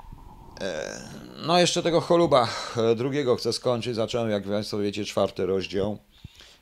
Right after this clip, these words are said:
Trochę publikuję już u siebie na tym. Może dzisiaj jeszcze znowu popiszę, chociaż już te prochy niestety działają inaczej niż ja bym chciał. Nie chcę ich brać, ale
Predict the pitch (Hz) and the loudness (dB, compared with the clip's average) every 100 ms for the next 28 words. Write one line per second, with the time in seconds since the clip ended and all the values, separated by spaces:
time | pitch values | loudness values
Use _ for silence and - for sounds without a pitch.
0 | - - 107 107 101 101 98 98 107 101 | -18 -6 -4 -2 -4 -4 -6 -4 0 0
1 | 95 92 101 92 90 85 90 92 101 87 | -2 -6 -6 -6 -6 -8 -8 -6 -6 -6
2 | 85 87 87 87 87 80 82 73 73 71 | -8 -6 -6 -6 -6 -8 -8 -8 -10 -14
3 | 73 - - 73 76 73 76 - - - | -12 -12 -10 -10 -12 -12 -12 -14 -14 -12
4 | 80 78 82 85 - 98 90 - 85 80 | -10 -10 -12 -14 -12 -10 -8 -10 -12 -12
5 | - 87 - 78 78 78 85 82 85 80 | -10 -12 -10 -10 -12 -12 -10 -8 -8 -10
6 | 80 80 80 78 69 73 - 71 69 - | -12 -10 -12 -12 -14 -14 -14 -14 -16 -14
7 | - 82 76 80 90 98 - 82 76 90 | -8 -6 -6 -6 -8 -8 -10 -10 -8 -6
8 | 85 - - 71 | -6 -6 -12 -12